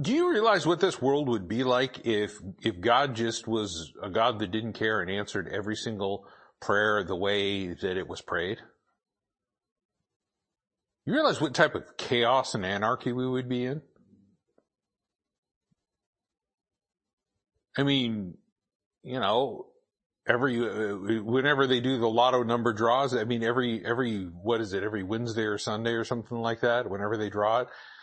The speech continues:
uh, it would be, there would be, like, uh, uh, s-, you know, there'd be seven hundred million winners. <laughs> Because people would be praying, "I wanna win the lotto.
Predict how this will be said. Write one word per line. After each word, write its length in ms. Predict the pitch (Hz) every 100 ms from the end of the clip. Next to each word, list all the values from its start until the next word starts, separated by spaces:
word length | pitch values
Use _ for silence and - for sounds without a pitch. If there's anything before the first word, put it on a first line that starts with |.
| - -
uh, 320 | 101 95 95
it 200 | 92 104
would 200 | 104 104
be, 500 | 95 104 104 95 98
there 140 | 104 104
would 160 | 104
be, 140 | 92 98
like, 280 | 98 87 120
uh, 40 |
uh, 640 | 98 95 95 104 95 98 104
s-, 300 | - - - 101 104
you 80 |
know, 260 | 98 90 104 _ _ - _ _ _ _ _ _ _ _
there'd 80 | -
be 80 | 107
seven 300 | - 113 107
hundred 320 | 127 120 110
million 360 | 120 127 127 123
winners. 440 | 160 - - - - - - -
<laughs> 440 | - - - - - _ _ - - - - _ _ _ _ _ _ _ _ _ _ _ _ _ _ _ _ _ _ _ _ _ _ _ _ -
Because 220 | 87 104
people 220 | 110 123
would 100 | 127
be 120 | 120 113
praying, 400 | 143 175 123 90
"I 120 | 98
wanna 200 | 107 107
win 160 | 117
the 60 | 120
lotto. 460 | 120 170 127 -